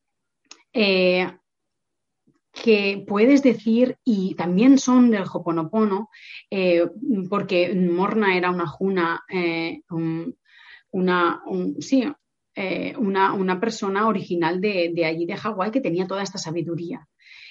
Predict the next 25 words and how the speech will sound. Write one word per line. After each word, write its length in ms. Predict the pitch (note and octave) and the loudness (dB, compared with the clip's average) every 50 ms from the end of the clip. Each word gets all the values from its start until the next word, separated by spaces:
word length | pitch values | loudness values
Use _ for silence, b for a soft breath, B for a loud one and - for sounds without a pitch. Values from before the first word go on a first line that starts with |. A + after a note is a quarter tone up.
| B B B | B B B
Eh, 400 | - G#3 F#3 F3+ F3 F3 F3 - | -2 0 2 4 4 4 2 2
y 80 | - - | 0 0
te 100 | - G3 | 2 0
puede 280 | F#3 - G3 G3+ A3 A3+ | 0 2 2 4 4 4
ayudar 360 | F#3+ F#3 E3+ F3 F3+ E3+ - | 4 2 0 -2 -2 -2 -2
también. 460 | F3 E3 E3+ D#3+ E3+ E3+ D#3+ D#3 D4+ | -4 -4 -2 0 0 0 0 -2 -4
El 80 | - G3 | -4 -6
Ho'oponopono 580 | - - G#3+ - G#3 G3+ G3 G3 G#3 B3 B3+ B3+ | -6 -6 -6 -4 -2 -2 -2 0 2 4 6 6
ayuda 440 | B3+ A3+ B3 B3+ B3+ C4 C4 C4 - | 6 6 6 4 4 4 2 2 0
muchísimo 960 | - F#3 F3+ F#3 F#3 F3+ - C#4 C4 - - D4 C#4 C4+ D4 D#4+ E4 D#4+ _ _ - | 0 2 2 4 2 2 4 2 0 2 4 6 6 8 6 4 2 -2 _ _ -2
a 120 | - G3 F#3+ | -2 -2 0
transformar 840 | F#3+ G3 F#3+ F#3 F3 F3+ - - F3+ F3 E3+ E3+ E3+ E3+ E3+ F3 F3+ | 2 0 2 2 2 -2 -4 -4 -2 -2 0 0 2 2 2 2 2
la 100 | F3 E3 | 0 -2
mente 540 | D#3+ D#3+ D#3 D#3 D#3 D#3 D#3 D3+ - E3+ - _ B B B B B B B B | -2 -2 -2 -2 -2 -2 -4 -6 -10 -12 -14 _ B B B B B B B B
y 100 | C4+ G3+ | -2 0
a 120 | F3+ F3+ | 0 0
positivizarla. 920 | - F#3 - - - - F3+ D#3+ D#3 C#3 - F3+ E3+ D#3+ E3+ D#3+ C#3+ D3+ D3 B B B B B B | -2 -4 -4 -4 -4 -4 -4 -4 -4 -4 -4 -4 -4 -4 -4 -6 -6 -8 -10 B B B B B B
Y 160 | - G#3 A#3+ | 0 4 6
es 200 | C#4 C4+ C#4 - - | 6 6 4 -2 -2
muy 240 | - G#3 G#3+ A3 A3 | 2 4 6 6 6
sencillo, 760 | G#3+ - F#3 F3+ E3 - - E3+ D#3 D#3 D#3 D3 D3+ - _ - | 4 2 -4 -4 -4 -6 -8 -8 -10 -8 -8 -12 -14 -14 _ -12
de 160 | - F#3 F#3 | -4 -2 0
verdad 300 | F3 F3+ F3 F3 F3+ F#3 | 0 0 0 0 -2 -2
que 100 | F3+ A3 | -2 -4
sí. 320 | A3 - - D3 - - | -6 -6 -10 -12 -12 -14